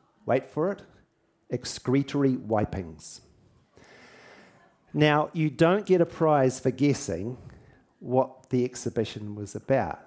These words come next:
There were lines of tissue paper that had brown stuff all over them. And it was a very successful exhibition, supposedly. Um,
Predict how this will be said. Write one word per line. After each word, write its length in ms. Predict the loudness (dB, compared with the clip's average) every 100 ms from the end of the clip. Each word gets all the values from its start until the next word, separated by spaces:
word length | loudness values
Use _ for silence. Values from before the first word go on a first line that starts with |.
| -10
There 140 | -6
were 100 | -2
lines 1120 | 0 2 4 4 4 2 2 2 0 -2 -6 -16 -20 -10 -2
of 300 | 0 -2 -2
tissue 360 | -2 0 -4
paper 640 | -4 -4 -4 -4 -4 -4 -8 _ -20 -20 _
that 160 | -4 -2
had 180 | -2 0
brown 360 | 2 2 0
stuff 440 | -2 0 0 -2 -10 -10
all 220 | -6 -6
over 260 | -6 -10 -12 -18
them. 140 | -20 _ -20 _ _ _ _ _ -20 _ _ _ -2
And 120 | 0
it 40 | 2
was 100 | 2
a 40 |
very 180 | 2 2
successful 580 | -2 -4 -4 -4 -2 -4
exhibition, 560 | -4 -4 -4 -6 -12 -16 -16
supposedly. 760 | -12 -4 -4 -4 -4 -4 -4 -14 -12
Um, 380 | -6 -4 -4 -8